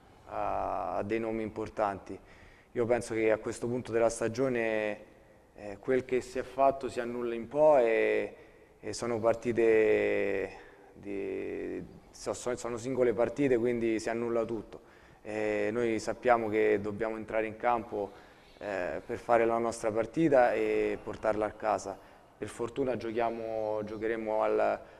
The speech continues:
al provinciale, eh, dove ieri c'è stato un clima, un clima emozionante, assurdo.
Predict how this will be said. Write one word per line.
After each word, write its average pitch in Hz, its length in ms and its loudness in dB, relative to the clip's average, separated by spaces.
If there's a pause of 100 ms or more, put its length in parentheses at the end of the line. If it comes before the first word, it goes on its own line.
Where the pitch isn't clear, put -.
al 107 160 -2
provinciale, 120 720 6 (480)
eh, 98 40 -4
dove 104 220 -2
ieri 107 480 0 (420)
c'è - 140 -10
stato 110 260 -4
un 110 120 -8
clima, 104 720 0
un 101 140 -8
clima 104 440 -4
emozionante, 107 640 -4
assurdo. 104 680 -6